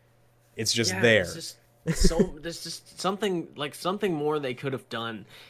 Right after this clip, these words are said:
Speaker 2: Instead, they, they fucking beat you over the head with this, like, "Oh, ho, it's, it's different Quicksilver. Like, isn't that crazy? Why does he not look the same? Oh, why is that?" And then,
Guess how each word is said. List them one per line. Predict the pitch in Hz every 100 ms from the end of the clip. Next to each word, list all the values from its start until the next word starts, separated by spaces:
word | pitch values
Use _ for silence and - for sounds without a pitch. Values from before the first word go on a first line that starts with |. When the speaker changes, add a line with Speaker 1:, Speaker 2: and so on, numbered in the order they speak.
| -
Speaker 2:
Instead, | 131 - - 156 160 135 - - _
they, | - 135 127
they | 117 127 123 117
fucking | - 143 139
beat | 127 143 156
you | 185
over | 160
the | 147
head | 127 135 120
with | 117
this, | 120 117 117
like, | 123 117 113
"Oh, | 135 143
ho, | 185 190 180 165 151
it's, | 131 123 -
it's | - 127 -
different | - 135 165 143
Quicksilver. | 185 185 - 147 131 135
Like, | 131 120
isn't | 127
that | 151 143
crazy? | - 147 160 175 190
Why | 135 123
does | 131 143
he | 151
not | 147 147 156
look | 175 -
the | 170
same? | - 143 139 139 139 139
Oh, | 131 127 190 175 165 156
why | 135 143
is | 160 170 -
that?" | 147 139 135 123 - - -
And | 131
then, | 135 135